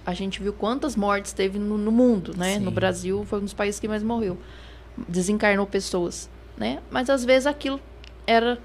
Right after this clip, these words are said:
Speaker 1: o espírito precisava passar por aquilo. A família que perde esse ente querido também, é, t-, teria que passar pela,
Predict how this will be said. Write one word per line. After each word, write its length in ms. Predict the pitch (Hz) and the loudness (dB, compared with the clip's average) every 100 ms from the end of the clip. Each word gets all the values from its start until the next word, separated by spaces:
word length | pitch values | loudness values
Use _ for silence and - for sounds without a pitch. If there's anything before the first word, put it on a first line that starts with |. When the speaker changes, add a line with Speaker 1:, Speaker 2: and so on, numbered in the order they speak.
| - - - | -14 -18 0
Speaker 1:
o 80 | 233 | 2
espírito 360 | 208 - 240 | 4 2 0
precisava 420 | - - 233 233 226 | 0 2 4 4 4
passar 300 | 208 - 175 | 2 0 -2
por 120 | 180 | -4
aquilo. 380 | 180 180 190 214 - - - - | -4 -4 -4 -6 -12 -20 -20 -6
A 80 | - | -4
família 580 | 185 202 202 233 240 185 | 2 2 4 4 4 0
que 220 | 175 - | -2 -10
perde 340 | 180 185 185 180 | -2 2 2 -2
esse 160 | 180 | -4
ente 200 | 175 175 | -4 -6
querido 320 | - 175 175 170 | -6 -4 -6 -2
também, 540 | 214 190 190 208 226 233 - - - - | 0 2 2 2 0 -2 -12 -20 -20 -8
é, 380 | - 175 170 175 - - - - - - | 0 2 0 -4 -10 -18 -18 -20 -18 -12
t-, 80 | - - - | -12 -12 6
teria 220 | 214 233 | 6 6
que 80 | - | 2
passar 260 | - - | 0 0
pela, 280 | - 190 190 | 0 2 0